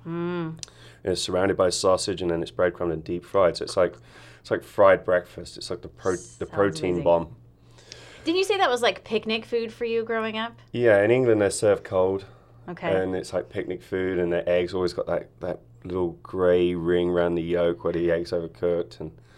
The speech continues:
Speaker 2: but we serve ours hot, and the egg yolk's, like, nice and runny, and
Speaker 1: Yum.
Speaker 2: it's just a different. I have English people come in and they order it, and I'm like, "You don't get one of those like that in England," and they're like, "Nope."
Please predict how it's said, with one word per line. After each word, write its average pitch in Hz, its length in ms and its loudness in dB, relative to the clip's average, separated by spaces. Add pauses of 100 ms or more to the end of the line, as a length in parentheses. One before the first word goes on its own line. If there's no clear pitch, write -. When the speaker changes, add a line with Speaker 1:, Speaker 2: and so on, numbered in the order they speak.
(160)
Speaker 2:
but 92 80 -4
we 104 120 2
serve 98 240 4
ours 87 180 4
hot, 92 640 6
and 80 100 -6
the 82 100 -4
egg 85 180 -2
yolk's, 82 240 -8
like, 78 100 -6
nice 80 280 -8
and 76 120 -12
runny, 85 560 -2
and 78 300 -10 (460)
Speaker 1:
Yum. 160 340 -8
Speaker 2:
it's 156 80 -14
just - 200 -12
a - 40 -12
different. 80 380 -4 (520)
I 101 60 6
have 98 100 8
English 90 280 0
people 90 240 -4
come 87 240 -4
in 90 120 0
and 87 100 -2
they 85 80 0
order 87 240 2
it, 85 60 0
and 82 80 -6
I'm 82 140 -4
like, 82 180 -6
"You 85 100 -12
don't 85 180 -4
get - 140 -10
one 78 140 -12
of 80 40 -12
those 78 240 -8
like 80 120 -10
that 82 180 -10
in 82 80 -12
England," 78 320 -12
and 76 100 -12
they're 78 60 -10
like, 78 300 -8
"Nope." 82 340 -8